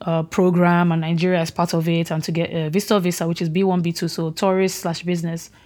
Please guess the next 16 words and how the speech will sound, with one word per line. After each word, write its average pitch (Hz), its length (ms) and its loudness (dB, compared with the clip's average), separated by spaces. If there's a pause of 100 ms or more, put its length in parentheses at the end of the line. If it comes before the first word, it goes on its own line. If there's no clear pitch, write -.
(280)
visa, 170 600 2 (260)
you 190 80 0
would 175 80 2
have 180 140 4
to 175 80 -6
pay 190 120 4
fifteen 190 340 2
thousand 180 420 4
dollars. 160 440 0
I 160 60 -8
was 156 160 -8
like, 165 160 -8
"Huh, 294 200 0
this 269 120 0
is 208 100 2
interesting." 190 540 0